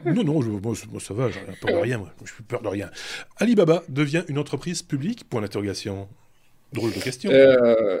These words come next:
Speaker 2: eh ben, oui, donc on n'a pas retrouvé, euh, Jack, euh, machin, euh, et on vient bientôt plus tout à fait retrouver Alibaba. Euh, donc ils sont, alors, le, le sujet est assez court parce que, évidemment,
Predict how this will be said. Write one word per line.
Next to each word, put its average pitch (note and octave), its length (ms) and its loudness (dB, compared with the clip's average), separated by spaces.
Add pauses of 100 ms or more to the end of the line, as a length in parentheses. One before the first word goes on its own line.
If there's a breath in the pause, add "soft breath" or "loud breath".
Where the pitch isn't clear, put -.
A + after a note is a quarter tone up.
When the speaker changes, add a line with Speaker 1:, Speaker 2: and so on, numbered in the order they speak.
(140)
Speaker 2:
eh B2+ 100 4
ben, D3+ 400 4
oui, D3 200 2
donc C#3 200 2
on D#3+ 60 4
n'a D#3 100 6
pas - 120 4
retrouvé, D#3 340 0 (100)
euh, A2+ 680 6
Jack, C3 360 2
euh, A2 320 4
machin, D#3+ 500 2
euh, A2+ 480 6
et C3 240 10
on A2+ 160 4
vient G#2+ 180 0 (140)
bientôt D#3 280 2
plus D#3 160 -6
tout - 140 -4
à B2+ 60 4
fait C3+ 140 -2
retrouver A#2+ 440 2
Alibaba. A2+ 520 4 (360 loud breath)
Euh, A2 280 6
donc A#2+ 180 4
ils B2+ 80 4
sont, C3 460 6 (100)
alors, A#2 220 6
le, C3 200 6
le C3 120 8
sujet D3 300 2
est D#3+ 60 4
assez D#3 220 2
court G3 300 0
parce C3+ 160 2
que, D#3 100 2
évidemment, C#3 540 4